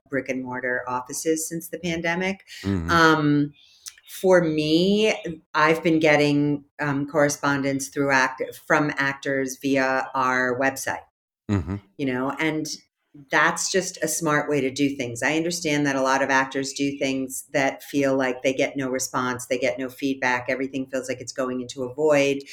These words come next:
Speaker 2: Yep.
Speaker 1: You never know if somebody's getting something. You certainly can't, they can't be expecting, like, a response.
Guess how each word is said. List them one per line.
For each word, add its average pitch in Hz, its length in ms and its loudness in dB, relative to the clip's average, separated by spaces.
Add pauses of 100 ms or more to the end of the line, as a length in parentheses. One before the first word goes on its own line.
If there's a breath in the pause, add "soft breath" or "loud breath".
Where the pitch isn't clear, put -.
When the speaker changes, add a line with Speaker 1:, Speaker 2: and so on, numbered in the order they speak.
(160 loud breath)
Speaker 2:
Yep. 85 120 -2
Speaker 1:
You 147 60 4
never 139 280 4
know 131 200 0
if 127 80 -4
somebody's 120 440 -4
getting 147 320 2
something. 131 560 -4
You 120 80 -4
certainly 131 480 -2
can't, 127 360 -6 (840)
they 151 100 8
can't 151 260 0
be 143 100 2
expecting, 131 500 -2
like, 123 160 -6
a 113 80 -2
response. 120 800 -4